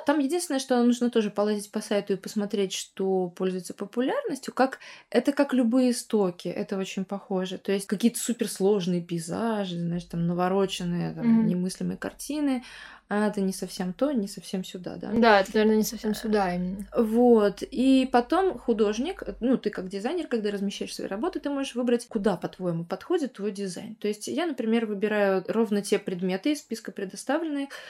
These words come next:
Speaker 1: а, на которые, как мне кажется, мой дизайн смотрится.
Speaker 2: Мгм.
Speaker 1: Вот. То есть я могу исключить, допустим, тапки и кухонные полотенца, да, оставить только футболки. Так что, в принципе, да, это неплохая штука. Еще что из стороннего...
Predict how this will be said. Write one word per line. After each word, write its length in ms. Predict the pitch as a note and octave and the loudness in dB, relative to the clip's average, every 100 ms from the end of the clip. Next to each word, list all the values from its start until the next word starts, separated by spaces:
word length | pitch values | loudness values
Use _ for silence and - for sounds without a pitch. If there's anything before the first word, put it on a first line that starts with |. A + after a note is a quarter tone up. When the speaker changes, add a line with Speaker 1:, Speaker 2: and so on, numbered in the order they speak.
| - | -8
Speaker 1:
а, 320 | - G#3 G#3 | -2 2 2
на 100 | G3+ | 2
которые, 320 | A3 A3 A#3 A3 | 0 2 2 2
как 280 | G3+ - - | -2 -10 -6
мне 180 | F#3 F#3 | -4 -2
кажется, 540 | - D4+ F#4+ - C#4 - - - | -4 -6 -6 -6 -6 -6 -16 -8
мой 200 | G#3+ A3 | -4 -4
дизайн 300 | G3+ F3+ F3 | -4 -6 -8
смотрится. 560 | - E3 E3+ - - | -8 -12 -12 -18 -10
Speaker 2:
Мгм. 320 | - A#3+ A3 A3 | -2 0 0 -2
Speaker 1:
Вот. 280 | G#3 G3 F3+ | 2 2 4
То 60 | |
есть 140 | G#3 G#3+ | 2 2
я 120 | G#3+ | 2
могу 300 | G3+ G3 G3+ | 2 2 0
исключить, 440 | G3+ G#3+ G#3 G#3 F3+ | 2 0 -2 -2 -2
допустим, 520 | F#3 F3+ E3+ E3+ E3+ - - - | -4 -6 -6 -4 -4 -8 -8 2
тапки 340 | F#3+ F#3+ F#3 | 4 4 -4
и 20 | |
кухонные 380 | E3+ F3 F#3 F3 | -6 -4 -2 0
полотенца, 580 | F3 F#3 - G#4+ G#4 - | 0 -2 -2 -6 -6 -6
да, 220 | A3+ C#4+ | -4 -4
оставить 300 | F3 - F#3+ | -6 -8 -8
только 160 | - - | -12 -14
футболки. 640 | F3+ E3 F#3 E3+ - - - _ _ _ _ A3+ | -14 -14 -14 -16 -18 -20 -20 _ _ _ _ -12
Так 120 | A#3+ A#3+ | -10 -10
что, 400 | - B3 A#3+ A3+ | -2 0 0 -2
в 60 | |
принципе, 460 | - C4 E4 D#4 C4 | -4 -6 -2 0 0
да, 160 | G#3 F#3+ | 0 -2
это 160 | F#3 | -2
неплохая 500 | G3 F#3+ G#3 G#3 G3 | -4 -2 -6 -4 -6
штука. 420 | G3 - C4+ C4 A#3+ - - - - - | -6 -8 -8 -8 -10 -14 -16 -18 -14 0
Еще 580 | A3+ A#3 - C#4+ C#4 | 2 2 2 4 4
что 340 | C4+ - B3+ B3 | 2 -2 2 4
из 200 | A#3 A3+ | 4 0
стороннего... 840 | - A3+ A3 A#3 A3+ A3 G3+ G#3 | -4 -2 0 2 4 2 0 -2